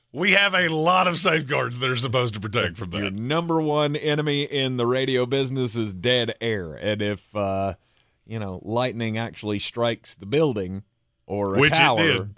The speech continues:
Speaker 2: or whatever, whatever it hit, I don't know what it hit, but it apparently hit something directly outside the studio here.
Speaker 1: Well, here's the thing. We're in a building that is surrounded by lightning rods.
Speaker 2: Mm-hmm.
Speaker 1: So this is not an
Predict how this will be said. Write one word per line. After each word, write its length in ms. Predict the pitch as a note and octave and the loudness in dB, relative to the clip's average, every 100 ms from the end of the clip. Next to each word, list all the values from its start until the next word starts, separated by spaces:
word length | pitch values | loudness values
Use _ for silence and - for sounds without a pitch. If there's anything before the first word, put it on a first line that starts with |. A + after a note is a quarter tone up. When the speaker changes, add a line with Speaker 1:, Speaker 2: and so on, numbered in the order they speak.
| _ | _
Speaker 2:
or 580 | A2 G#2+ G2 F#2+ F#2+ F#2 | -2 0 0 -2 -4 -4
whatever, 540 | G#2+ D3 C#3 C#3 A#2+ | -2 0 0 -2 -4
whatever 520 | A#2 F#3 A#3+ F3+ E3 | -4 0 2 2 2
it 120 | C3 A2+ | 0 2
hit, 260 | D#3 B2+ | 2 2
I 140 | A2+ D#3 | 4 2
don't 160 | D3+ | 4
know 100 | C#3+ | 4
what 220 | C#3 C#3+ | 4 4
it 80 | C3 | 2
hit, 280 | C3 C#3 G#2+ | 2 2 2
but 140 | B2 | 0
it 120 | B2 A#2+ | 0 0
apparently 420 | C#3+ D#3 C#3+ B2 | 0 0 2 2
hit 180 | C3+ A#2+ | 0 0
something 260 | C#3 B2+ | -2 0
directly 540 | A#2+ A2+ B2 G#2 G#2 G#2 | 0 0 0 -2 0 0
outside 460 | A2 A2 A2 G#2+ | 0 0 -2 -2
the 120 | G2 | -4
studio 460 | F#2+ - A#2+ G#2 F2 | -6 2 2 2 0
here. 260 | G2 F2 E2 | -4 -6 -2
Speaker 1:
Well, 140 | C#3+ D3 | 2 4
here's 240 | F3 C#3+ | 4 0
the 80 | A#2 | -4
thing. 240 | G2 F#2 - _ - | -4 -6 -8 _ -2
We're 280 | A#2+ F#3 G#3 | 2 4 4
in 100 | D#3 | 2
a 40 | |
building 560 | B2 C#3 C3 G2+ D#2 D2 _ _ - | 2 2 2 -2 -10 -16 _ _ -10
that 220 | A2+ C3+ | -2 0
is 160 | B2 F#2 | 0 -2
surrounded 840 | G2 A2 G#2+ D3 D#3 A2+ F#2 C#2+ _ _ _ | -2 -2 2 2 2 0 -8 -14 _ _ _
by 180 | F2 F2 | -8 -6
lightning 520 | D#2+ F2 A#2 G#2 F2+ | -6 2 2 2 -6
rods. 380 | F2 F2 B1+ - | -8 -10 -12 -12
Speaker 2:
Mm-hmm. 440 | G#2 A2 G#2+ G2+ G#2+ A#2+ _ _ _ _ _ | -8 -6 -6 -8 -10 -14 _ _ _ _ _
Speaker 1:
So 440 | - - A#2 A2+ - _ _ | -12 -6 -4 -4 -6 _ _
this 380 | D3 C3 F3 - | -12 2 4 4
is 160 | F3 D3+ | 2 4
not 320 | E3+ A#3+ C#4 | 6 6 4
an 140 | F3 | 2